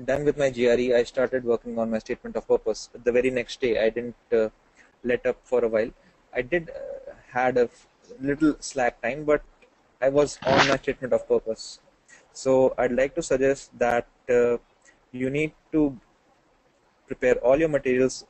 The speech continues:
at least by the end of September or beginning of Oc-, October, so that you can meet the, all the deadlines by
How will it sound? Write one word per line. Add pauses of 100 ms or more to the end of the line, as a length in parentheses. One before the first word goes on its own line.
(160)
at
least
by
the
end
of
September (300)
or (220)
beginning
of
Oc-,
October,
so
that
you
can
meet
the,
all
the
deadlines
by